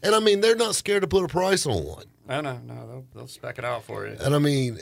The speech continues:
Speaker 1: it's, and the thing is, it's not just big ticket items.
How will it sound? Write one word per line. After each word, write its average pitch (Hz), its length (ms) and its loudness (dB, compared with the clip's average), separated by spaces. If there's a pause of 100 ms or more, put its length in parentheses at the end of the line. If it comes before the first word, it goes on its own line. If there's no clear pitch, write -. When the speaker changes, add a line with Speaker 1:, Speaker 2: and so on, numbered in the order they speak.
Speaker 1:
it's, - 420 -2 (800)
and 196 80 6
the 202 60 4
thing 214 200 2
is, 180 180 4 (260)
it's - 180 0
not 240 240 4
just 170 240 -2
big 156 220 4
ticket 101 300 0
items. 85 360 -6